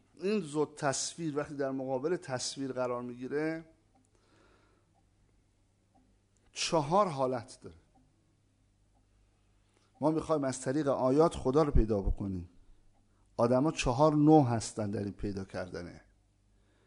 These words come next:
برای که اون چهار نوع معلوم بشه چیه، باید مثال بزنیم.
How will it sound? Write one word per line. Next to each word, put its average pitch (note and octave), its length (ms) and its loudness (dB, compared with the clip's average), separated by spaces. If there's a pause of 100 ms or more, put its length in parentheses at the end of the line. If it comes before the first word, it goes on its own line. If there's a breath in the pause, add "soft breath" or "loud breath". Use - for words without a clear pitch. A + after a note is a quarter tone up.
(380 soft breath)
برای B2+ 180 4
که D3+ 120 -8
اون D#3 100 0
چهار B2 480 8
نوع A#2+ 540 4
معلوم A#2 480 0
بشه B2 260 -2
چیه، D#3 300 -2
باید D#3 180 0 (100)
مثال A2+ 360 2
بزنیم. F2 400 -12